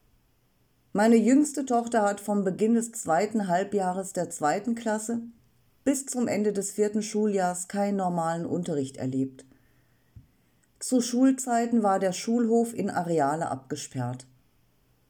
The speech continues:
So konnte sie nicht mehr mit ihrer besten Freundin spielen und hat darunter sehr gelitten. Ebenso litt sie unter den ständigen Schulschließungen.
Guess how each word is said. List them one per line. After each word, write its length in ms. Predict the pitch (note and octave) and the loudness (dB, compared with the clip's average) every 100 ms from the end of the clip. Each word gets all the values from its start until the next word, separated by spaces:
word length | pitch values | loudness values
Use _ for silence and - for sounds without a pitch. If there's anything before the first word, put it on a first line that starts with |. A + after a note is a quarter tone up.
| - | -12
So 240 | - C4 | 0 0
konnte 320 | C4+ C4+ C4 A#3+ | 4 6 6 6
sie 140 | A3+ | 6
nicht 260 | A3+ B3+ A#3 | 4 4 0
mehr 140 | G#3+ | 2
mit 160 | G#3 G3+ | 2 2
ihrer 180 | F#3 | 0
besten 320 | F#3 F#3 F#3 F3+ | 0 0 -4 -8
Freundin 480 | - E3+ G#3+ A#3+ | -2 0 2 2
spielen 480 | A#3 - A3 G#3 G#3 | 0 0 0 2 0
und 180 | G#3+ F#3 | -4 -6
hat 140 | F#3+ | -4
darunter 400 | F#3 F3 F#3 F#3+ | -4 -2 -4 -4
sehr 240 | E3+ D#3+ D#3+ | -4 -2 -4
gelitten. 580 | D#3+ C#3+ C#3+ D3 D3+ - _ _ _ _ _ _ _ - | -4 -8 -8 -8 -8 -18 _ _ _ _ _ _ _ -2
Ebenso 500 | A#3+ C#4 C#4+ G#3+ A3 | 4 6 6 6 4
litt 240 | G3+ A3 | 2 0
sie 160 | - A3+ | -2 -2
unter 260 | - G3 F#3 | -2 -2 -2
den 200 | F3 F3 | -2 -4
ständigen 540 | - G3 G3+ G3 F#3+ | -4 -2 -2 -2 -4
Schulschließungen. 1120 | - F#3 G3+ G3+ D#3+ D#3 - D3 C#3 C3+ - | -6 -4 -4 -4 -8 -8 -6 -4 -2 -2 -6